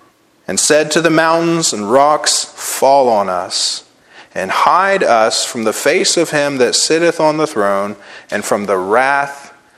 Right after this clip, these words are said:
of the Lamb. For the great day of his wrath is come, and who shall be able to stand?'"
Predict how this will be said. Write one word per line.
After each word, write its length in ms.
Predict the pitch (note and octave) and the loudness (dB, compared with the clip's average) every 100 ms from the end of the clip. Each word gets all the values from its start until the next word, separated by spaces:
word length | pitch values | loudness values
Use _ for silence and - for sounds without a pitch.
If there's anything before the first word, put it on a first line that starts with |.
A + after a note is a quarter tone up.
| _ _ _ | _ _ _
of 300 | A2+ A2+ G#2 | 0 0 0
the 100 | G#2 | -4
Lamb. 540 | G#2+ G#2 G2 D#2 C2 - - _ | -2 -2 -2 -4 -8 -14 -20 _
For 240 | - - A2+ | -10 -2 0
the 120 | G#2 | 0
great 580 | F#2+ A#2 C#3 D#3 C#3+ D3 | -2 0 2 2 0 0
day 220 | D#3+ D#3 | 0 2
of 140 | C3+ - | 0 0
his 200 | C#3+ C3 | -2 2
wrath 340 | C3 C#3 C#3 | 2 2 -2
is 140 | A2+ | -6
come, 440 | - C3+ C3+ C#3+ D3 - - - - | -2 0 0 -2 -8 -14 -18 -12 -6
and 180 | G2+ | -4
who 200 | - D#3 | 0 0
shall 280 | E3 - B2 | 2 2 2
be 260 | B2 A#2 - | 2 -2 -2
able 580 | C#3+ D3 D3+ D3+ D3+ - - - | -2 0 0 0 0 -6 -16 -4
to 120 | C#3+ | -2
stand?'" 720 | - - A#2 A2+ F2 C#2 - | 0 -2 -2 -2 -4 -6 -14